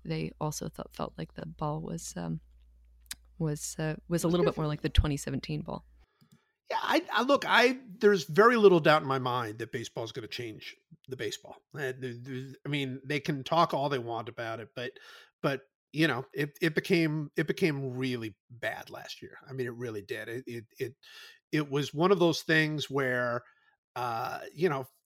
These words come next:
Speaker 2: at first it was like, "Oh, this is kinda fun and funny," and every, the balls just, and then after a while it's like, "Oh, this is ridiculous." I mean, there were already too many home runs being hit, and now this is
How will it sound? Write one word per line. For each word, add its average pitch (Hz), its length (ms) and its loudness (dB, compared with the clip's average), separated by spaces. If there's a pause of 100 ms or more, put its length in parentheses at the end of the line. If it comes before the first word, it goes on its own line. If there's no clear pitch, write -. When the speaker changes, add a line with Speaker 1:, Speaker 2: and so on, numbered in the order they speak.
(120)
Speaker 2:
at 135 180 -6
first 202 320 10
it 180 60 8
was 143 100 0
like, 185 120 2
"Oh, 320 120 2
this 320 220 -4
is - 60 -8
kinda 220 200 -2
fun 208 300 -2
and 190 120 2
funny," 180 380 2
and 160 100 2
every, 156 200 -2 (100)
the 156 100 -2
balls 156 340 0
just, 147 260 -10
and 160 240 -2
then 180 120 8
after 170 240 6
a 156 60 4
while 151 180 6
it's 143 120 -2
like, 123 100 -10
"Oh, 123 60 -12
this 233 180 -6
is 127 140 -12
ridiculous." - 680 -14
I 143 40 -8
mean, 147 180 -4 (380)
there 208 100 12
were 180 120 10
already 170 340 6
too 139 160 -6
many 117 160 -6
home 120 160 -10
runs 107 220 -10
being 98 280 -12
hit, 107 220 -8
and 101 100 -6
now 123 220 -2
this 123 260 -4
is - 240 -10